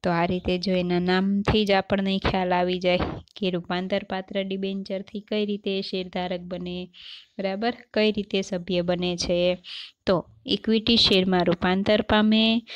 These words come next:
ત્યારે તે ડિબેન્ચર ધારક ઇક્વિટી શેર ધારણ કરવાથી સભ્ય બને છે અને સભ્યપત્રકમાં તેનું નામ દાખલ કરવામાં આવે છે. પછી છે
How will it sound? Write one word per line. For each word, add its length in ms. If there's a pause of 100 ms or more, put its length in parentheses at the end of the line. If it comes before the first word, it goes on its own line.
(240)
ત્યારે 360 (420)
તે 160
ડિબેન્ચર 640
ધારક 560 (140)
ઇક્વિટી 520
શેર 300
ધારણ 460
કરવાથી 760 (420)
સભ્ય 460
બને 380
છે 260 (580)
અને 240
સભ્યપત્રકમાં 1080
તેનું 400
નામ 500 (460)
દાખલ 400
કરવામાં 580
આવે 220
છે. 240 (1900)
પછી 340
છે 160